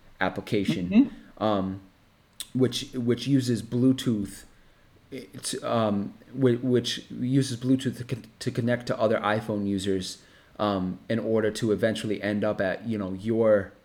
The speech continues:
Speaker 1: <laughs> your device, wherever that might be. Um,
Speaker 2: Mm.
Speaker 1: it's essentially like, I mean, uh, I'm not, honestly, I'm not an expert at all. I'm just, like,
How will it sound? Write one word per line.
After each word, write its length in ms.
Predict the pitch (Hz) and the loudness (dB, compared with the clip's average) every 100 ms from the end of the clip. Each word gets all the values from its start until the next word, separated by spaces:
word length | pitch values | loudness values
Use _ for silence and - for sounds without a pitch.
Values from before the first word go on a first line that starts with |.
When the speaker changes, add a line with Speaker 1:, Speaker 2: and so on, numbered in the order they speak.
| - | -16
Speaker 1:
<laughs> 260 | - - - | -10 -10 -6
your 220 | 117 117 | 0 0
device, 540 | 107 95 117 104 - 107 | 0 2 4 2 2 2
wherever 320 | 101 101 98 | 2 4 2
that 200 | 101 98 | 0 -2
might 220 | 95 92 | -4 -4
be. 300 | 120 104 92 - - - - | -4 -4 -6 -10 -20 -20 -6
Um, 300 | 107 101 95 | -2 0 0
Speaker 2:
Mm. 280 | 160 151 135 - - | -2 -2 -2 -6 -16
Speaker 1:
it's 100 | - | -8
essentially 480 | 131 151 131 131 113 | -2 0 2 2 4
like, 320 | 107 98 - - - 80 60 | 4 2 -4 -20 -20 -20 -10
I 60 | 95 | -4
mean, 180 | 113 107 | -2 -2
uh, 240 | 98 - - - - - - - - - | -4 -12 -16 -20 -20 -20 -20 -20 -12 -2
I'm 120 | 110 | 2
not, 260 | 101 - - - | 2 0 -12 -4
honestly, 320 | 104 95 95 | 0 0 0
I'm 100 | 92 | 0
not 140 | 104 98 | 2 4
an 80 | 101 | 2
expert 300 | 98 98 95 | 0 0 2
at 80 | |
all. 140 | 95 82 | 2 2
I'm 100 | 90 | 0
just, 200 | 98 92 | -4 -4
like, 220 | - - | -8 -12